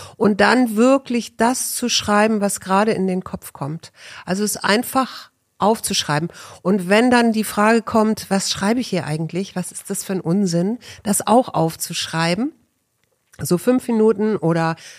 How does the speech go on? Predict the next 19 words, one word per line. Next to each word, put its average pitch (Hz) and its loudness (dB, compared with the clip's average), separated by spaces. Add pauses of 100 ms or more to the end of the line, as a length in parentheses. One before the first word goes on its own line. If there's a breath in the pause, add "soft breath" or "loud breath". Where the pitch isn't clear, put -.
(160 loud breath)
man 151 -2
kann 185 0
auch 175 2
zwanzig 208 0
Minuten, 196 2
wie 190 2
man 180 4
möchte, 233 2
und - -2
das 196 -2 (260 loud breath)
hintereinander 196 0
jeden 208 0
Tag 196 -2 (500)
zu - -2
machen, 170 -4 (440)
ein 160 -2
paar 165 0
Tage 156 -2
lang 165 -4